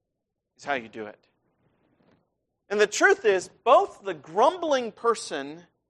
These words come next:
and the discipling person may both be Christians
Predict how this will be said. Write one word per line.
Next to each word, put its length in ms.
and 540
the 120
discipling 1160
person 720
may 240
both 680
be 200
Christians 1300